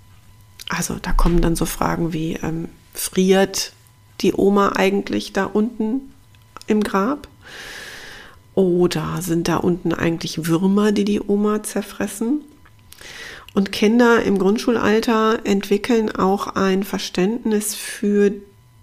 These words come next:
die, das Auseinanderdröseln von Körper, Geist und Seele. Und da kommen dann natürlich auch so Fragen auf wie, was ist denn jetzt eigentlich mit der Seele?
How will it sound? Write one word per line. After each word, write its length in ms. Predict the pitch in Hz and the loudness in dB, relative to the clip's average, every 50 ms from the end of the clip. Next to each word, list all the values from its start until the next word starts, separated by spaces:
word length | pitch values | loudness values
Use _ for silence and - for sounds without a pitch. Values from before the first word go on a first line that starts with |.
| - - - | -20 -8 -4
die, 480 | 196 190 190 190 190 185 185 185 185 | -2 0 0 0 0 2 0 0 0
das 200 | - 185 196 - | 0 -2 -4 -2
Auseinanderdröseln 1160 | - 185 185 - 180 175 175 175 175 202 247 277 254 202 190 - - - 185 196 - 208 202 190 | -2 -2 0 2 2 2 2 2 2 4 4 4 4 4 2 0 0 2 2 2 2 2 0 0
von 240 | - - 196 190 - | -2 -4 -6 -6 -4
Körper, 320 | - 190 185 - 220 196 | -4 -4 -2 -2 -2 -2
Geist 360 | - 170 170 175 180 - - | 0 0 -2 -2 -2 -4 -4
und 160 | - 180 180 | -6 -6 -4
Seele. 500 | - - 220 240 247 165 135 170 156 175 - - - - - - - - - - - - | -2 0 2 2 2 0 0 -4 -6 -8 -12 -14 -18 -18 -16 -14 -14 -14 -16 -18 -10 -6
Und 140 | - 180 180 | -4 -2 -2
da 60 | 175 | -4
kommen 300 | - - 185 180 180 175 | -2 -2 0 0 0 0
dann 200 | - 175 170 180 | 0 0 2 2
natürlich 540 | 185 190 185 - - 196 196 202 202 - - | 2 0 0 0 0 0 0 0 0 -2 -4
auch 100 | 190 208 | -6 -2
so 140 | - 190 185 | -2 -2 -4
Fragen 580 | - - - 185 170 170 175 - 196 190 - | -4 -4 -4 -2 0 0 0 0 -2 -2 -2
auf 380 | - - 196 196 196 196 - - | 0 0 0 0 0 -2 0 0
wie, 280 | 180 180 180 175 214 | 2 2 2 2 0
was 160 | 190 185 - - | -2 -4 -4 -6
ist 140 | 202 - | -2 0
denn 80 | 277 302 | 2 4
jetzt 200 | 370 302 - - | 4 4 2 0
eigentlich 300 | 143 143 156 170 156 170 | -2 -2 -2 -4 -6 -6
mit 180 | 151 - - - | -8 -8 -10 -10
der 100 | - - | -12 -12
Seele? 460 | - - - - - - - 214 | -8 -8 -6 -6 -6 -6 -6 -8